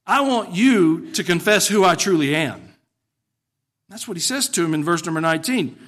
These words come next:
"Why don't you call me good? No one is good except God." Are you calling me God? He's not denying that what this man said was true. Jesus was good. Jesus was a good teacher. In fact, we would say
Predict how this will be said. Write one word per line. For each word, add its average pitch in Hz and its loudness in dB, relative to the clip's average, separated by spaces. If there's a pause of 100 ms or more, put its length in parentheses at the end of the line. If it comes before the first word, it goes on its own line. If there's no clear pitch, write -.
(180)
"Why 214 4
don't 220 0
you 277 2
call 220 2
me 285 4
good? 143 -4 (640)
No 285 4
one 269 4
is 160 -2
good 220 0
except 185 -2
God." 240 4
Are 160 2
you 226 2
calling 233 2
me 165 -2 (260)
God? 156 -2 (2250)
He's - -20
not 269 -12
denying 139 -4 (680)
that 151 -10
what 165 -4
this 170 -4
man 160 -2
said 147 -4
was 120 -6
true. 190 -2
Jesus 175 -4
was 139 -4
good. 139 -6 (560)
Jesus 208 0
was 180 2
a 156 -2
good 185 2
teacher. 170 0
In 180 -4
fact, 185 0
we 175 0
would 190 -2
say 143 -4